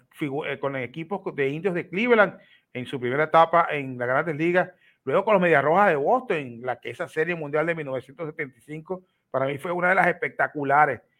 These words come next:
y en las que él solito prácticamente puso a los Medias Rojas a ley de un triunfo de ganar la Serie Mundial. Luego también pasó por los Yankees de Nueva York,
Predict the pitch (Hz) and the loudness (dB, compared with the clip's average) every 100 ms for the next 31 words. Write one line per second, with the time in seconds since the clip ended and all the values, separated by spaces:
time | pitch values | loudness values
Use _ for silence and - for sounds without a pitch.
0 | _ _ 139 143 131 147 147 214 247 269 | _ _ -4 0 0 0 4 4 4 6
1 | 262 247 262 226 139 - _ 156 165 190 | 8 8 4 0 -2 -6 _ 2 2 2
2 | 170 165 165 160 156 143 175 165 160 135 | 0 0 -4 -8 -10 -4 0 0 0 0
3 | 139 160 170 151 147 151 165 190 185 175 | 0 -2 2 4 4 2 0 -2 -4 -6
4 | 208 170 151 _ _ _ 151 135 135 165 | -6 -10 -14 _ _ _ -2 0 0 -2
5 | 160 180 196 180 170 196 - _ 226 302 | -2 -4 -4 -2 0 0 -6 _ 2 4
6 | 302 262 262 - 240 240 202 180 185 196 | 6 4 2 2 0 0 2 4 2 0
7 | 202 175 165 165 202 262 | -2 0 0 2 0 0